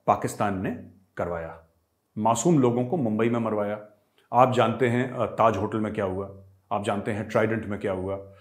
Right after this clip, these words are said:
आप जानते हैं, अ, और मुख्तलिफ लोकेशंस में क्या हुआ, अ, बम्बई, अ, में। आपको पता ही है, मुझे बताने की आवश्यकता आपको नहीं है। लेकिन सबसे बड़ी बात यह है, जो सबसे दुखद बात यह है कि दोस्तों,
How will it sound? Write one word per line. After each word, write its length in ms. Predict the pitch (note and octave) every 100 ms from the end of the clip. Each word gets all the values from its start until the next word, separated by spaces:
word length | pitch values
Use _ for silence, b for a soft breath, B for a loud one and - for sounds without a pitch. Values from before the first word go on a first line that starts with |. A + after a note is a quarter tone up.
| b A#2
आप 160 | A2+
जानते 320 | A2 G2+ -
हैं, 260 | G#2+ A#2 B2
अ, 40 | A#2 G#2 G2 B2
और 200 | C3 D3
मुख्तलिफ 420 | A#2+ - B2 A#2
लोकेशंस 500 | G#2+ G#2 G#2 A#2 G#2+
में 300 | G#2+ G#2 - _ _ _ _ _
क्या 120 | - F#2+
हुआ, 220 | E2+ D#2+
अ, 880 | D#2+ _ _ _ _ A2+ F#2 E2+ -
बम्बई, 420 | A#2+ G#2 F#2 F#2
अ, 320 | F#2+ A2 F#2 E2+
में। 180 | F2+ F#2+
आपको 340 | A2+ A2 A2+
पता 180 | A#2+ C#3
ही 80 | A2
है, 260 | F2 - -
मुझे 160 | A2+
बताने 300 | A2 G#2+ G#2+
की 100 | G2+
आवश्यकता 400 | F#2+ F2+ F#2 G2
आपको 300 | F2+ - G#3+ - _ _ -
नहीं 240 | F#2 G#2+
है। 140 | F2+ D2+
लेकिन 580 | G2 F#3+ - F#2 - - _ b b -
सबसे 460 | - C#3 - C4
बड़ी 260 | A3+ E3+ E3
बात 300 | A2+ G#2+ G2+
यह 140 | G2+ F2+
है, 140 | A#2
जो 100 | E3
सबसे 280 | - A#2+ D3
दुखद 380 | E2+ A2+ D3 F#3+
बात 280 | A2+ G#2 -
यह 180 | F#2 E2+
है 440 | D#2+ D3 A3+ b b b b
कि 60 | D#3
दोस्तों, 640 | D#3+ F3 A#3+ A#3+ - -